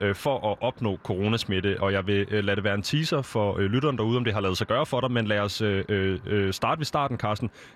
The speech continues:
Altså, øhm, øh, dit liv, så at sige, inden den her coronakrise. Øhm, hvem, hvem var Carsten Graff i efteråret tyve nitten, inden det her, det rammer, øh, altså, inden vi er opmærksom på, øh, coronaviruset?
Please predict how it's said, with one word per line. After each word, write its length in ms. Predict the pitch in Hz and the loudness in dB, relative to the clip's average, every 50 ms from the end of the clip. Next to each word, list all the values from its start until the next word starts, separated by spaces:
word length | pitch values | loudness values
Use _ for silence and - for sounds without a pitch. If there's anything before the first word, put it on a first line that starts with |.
| - - | -6 -4
Altså, 380 | 127 135 120 - 123 101 95 - - - - - - - | -2 -2 0 0 0 0 0 -2 -6 -14 -20 -12 -4 0
øhm, 420 | 107 101 98 92 90 92 92 90 - - - - - - | 2 2 2 2 0 0 -2 -4 -6 -10 -16 -20 -8 -2
øh, 120 | 107 104 92 - | -2 0 0 0
dit 160 | 156 143 120 | 0 0 2
liv, 240 | 131 147 165 156 - - - | 2 0 0 -2 -4 -10 -12
så 180 | - - 147 127 | -4 0 2 2
at 60 | 107 | 2
sige, 320 | - 131 120 131 147 - - - - | 2 0 0 0 -2 -4 -6 -6 -4
inden 160 | 127 127 135 135 | -2 0 0 0
den 120 | 120 117 | 0 0
her 100 | 120 120 | 0 0
coronakrise. 720 | - 110 104 110 110 117 113 - - 104 107 101 113 104 95 - - - - - - - | 0 0 0 2 2 0 0 0 -2 -2 0 0 0 -2 -2 -4 -10 -20 -20 -20 -8 -4
Øhm, 640 | - 110 107 104 101 98 98 98 95 92 92 90 82 - - - - - | 0 0 2 2 2 2 2 2 0 0 0 -2 -4 -6 -12 -18 -12 -6
hvem, 260 | 107 117 139 165 - - - - - - - | -2 0 0 0 -2 -6 -14 -20 -20 -12 -4
hvem 220 | 123 131 151 156 | -2 0 0 0
var 80 | 165 175 | 0 -2
Carsten 320 | - 170 139 135 - 131 | -2 -2 -2 -2 -2 0
Graff 200 | 123 127 139 - | 0 0 0 0
i 60 | 160 | 0
efteråret 280 | 156 - - 151 123 113 | 0 0 0 0 0 0
tyve 220 | - - 151 156 | 0 0 2 2
nitten, 220 | 160 147 143 165 170 | 2 2 0 0 -2
inden 200 | 127 131 143 147 | 0 0 2 2
det 80 | 147 | 2
her, 80 | 139 131 | 2 0
det 100 | 131 123 | 0 0
rammer, 200 | 127 123 139 143 120 - | 0 0 0 -2 -2 0
øh, 440 | 113 110 107 104 104 101 101 98 92 | 0 2 2 4 4 2 2 2 2
altså, 160 | 104 101 135 | 0 2 2
inden 100 | 127 135 | 2 2
vi 80 | 135 127 | 2 2
er 40 | 113 | 2
opmærksom 380 | 101 113 110 127 - - 135 | 2 0 0 -2 -2 -2 -2
på, 260 | 104 113 110 107 101 104 | 0 0 0 2 2 0
øh, 60 | 98 | -2
coronaviruset? 500 | - 110 120 139 139 127 117 110 107 104 | -2 -2 -2 0 2 2 0 0 -2 -4